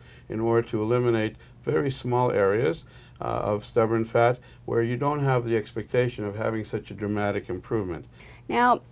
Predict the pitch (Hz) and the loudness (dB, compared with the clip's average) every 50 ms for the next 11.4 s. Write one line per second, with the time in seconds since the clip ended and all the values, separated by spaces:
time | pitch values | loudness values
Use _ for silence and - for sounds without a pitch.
0 | - - - - 285 339 330 - 277 240 233 214 208 - - - - - - - | -20 -4 2 4 4 6 6 6 6 6 6 6 4 0 -4 -12 -20 -20 -20 -20
1 | - - - 240 254 262 277 262 - - - 349 - - - - - - - 202 | -18 -8 -4 0 0 2 0 0 -2 -6 -10 -12 -14 -16 -20 -20 -20 -14 -6 -4
2 | 214 220 - 247 269 277 - 277 254 - 269 254 254 247 247 247 233 247 240 233 | -4 -2 -2 -2 -2 -2 -2 -4 -4 -2 0 0 0 0 0 -2 -2 -2 -2 -2
3 | 233 240 - 208 190 190 190 190 196 226 226 262 247 233 233 226 220 - - - | -2 -2 -2 -2 0 0 0 0 0 -2 -4 -4 -4 -4 -2 -4 -4 -6 -10 -16
4 | - - - - - - - - - 247 247 254 262 254 320 339 480 - - 311 | -20 -20 -20 -20 -20 -20 -20 -10 -6 -4 -2 0 0 0 0 0 0 -2 -2 -2
5 | 294 247 254 226 - - - 320 330 320 - 302 302 302 302 294 311 311 311 320 | -2 0 0 -2 -2 -4 -4 -4 -4 -4 -4 -4 -2 -2 -2 -2 -2 -2 -2 -2
6 | - - 214 208 202 196 - - - - 240 220 208 214 - 208 - - 262 254 | -2 -2 0 0 0 0 -2 -4 -6 -6 -6 -4 -4 -4 -6 -8 -8 -8 -6 -6
7 | 254 226 247 240 226 220 - - 208 190 180 175 - 170 165 - - - - - | -4 -2 -2 -2 -2 -4 -8 -8 -6 -6 -6 -6 -6 -8 -8 -8 -10 -12 -10 -8
8 | - - 185 185 175 165 165 165 165 165 170 - - 190 190 214 240 254 269 277 | -6 -4 -2 -2 -2 -2 -4 -4 -4 -4 -6 -8 -8 -6 -6 -4 -4 -4 -4 -4
9 | 277 - - 220 220 214 208 233 247 240 - 247 226 - 220 220 - 214 196 - | -6 -6 -6 -6 -6 -2 0 0 0 0 -4 -8 -6 -6 -6 -6 -6 -8 -10 -8
10 | - 214 196 190 - 180 175 165 - 190 180 175 175 165 165 160 151 - - 123 | -6 -4 -4 -4 -4 -6 -6 -6 -6 -4 -4 -4 -4 -4 -6 -8 -8 -8 -10 -12
11 | - - - - - - - | -12 -12 -12 -12 -12 -12 -12